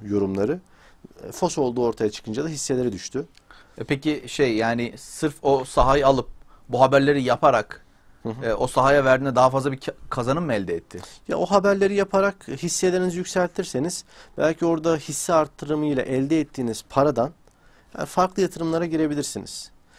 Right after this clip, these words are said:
Speaker 2: Geçici
Speaker 1: Ondan
Speaker 2: olarak.
Speaker 1: sonra tabii o da o soğumadan hani bu şekilde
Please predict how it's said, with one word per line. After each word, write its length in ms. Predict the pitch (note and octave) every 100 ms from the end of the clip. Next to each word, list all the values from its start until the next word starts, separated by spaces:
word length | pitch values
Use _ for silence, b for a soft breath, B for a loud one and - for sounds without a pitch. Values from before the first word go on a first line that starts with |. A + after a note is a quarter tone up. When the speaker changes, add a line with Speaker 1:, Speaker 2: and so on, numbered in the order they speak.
| b
Speaker 2:
Geçici 180 | B2+ D#3
Speaker 1:
Ondan 100 | F#3+
Speaker 2:
olarak. 160 | F#3+
Speaker 1:
sonra 240 | F#3 E3+ E3+
tabii 280 | F#3 C3 A2+
o 200 | D#3+ E3
da 200 | D#3+ C#3
o 100 | D#3+
soğumadan 540 | D#3 F3+ F3 D#3+ C3+ B2
hani 220 | C#3 C#3+
bu 60 |
şekilde 460 | D#3+ F3 D#3 D3 G#2+